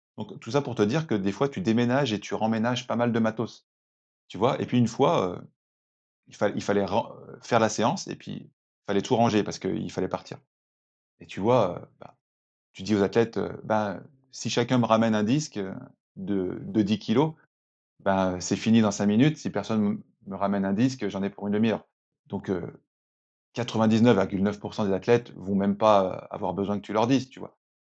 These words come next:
Chacun va, va le faire. Mais une fois, tu vois, je dis, je dis aux athlètes : « Oh, pre-, prenez-moi bien un disque en, en partant. » « Ouais, pas de problème. » Et puis t'as, heu,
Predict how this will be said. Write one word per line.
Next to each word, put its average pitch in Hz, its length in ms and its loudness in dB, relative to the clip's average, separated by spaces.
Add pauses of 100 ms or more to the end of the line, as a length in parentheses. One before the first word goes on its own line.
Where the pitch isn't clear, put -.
(160)
Chacun 104 360 -4
va, 90 500 -6 (120)
va 95 240 -2
le 92 60 -2
faire. 135 260 0 (200)
Mais 113 100 0
une 117 80 2
fois, 170 220 2
tu 170 120 -6
vois, 120 220 2
je - 220 -12
dis, - 280 -20
je - 40 -20
dis 110 100 -6
aux 104 40 2
athlètes : « 107 300 0
Oh, 127 220 -6 (680)
pre-, - 160 -10
prenez-moi 131 360 6
bien 131 180 4
un 135 40 4
disque 143 220 0
en, 120 100 -2
en 113 60 0
partant. » « 110 520 -2 (380)
Ouais, 170 180 0
pas 165 100 -8
de - 40 -12
problème. » 139 340 0
Et - 40 -6
puis 117 120 -6
t'as, 113 200 0
heu, 90 280 -12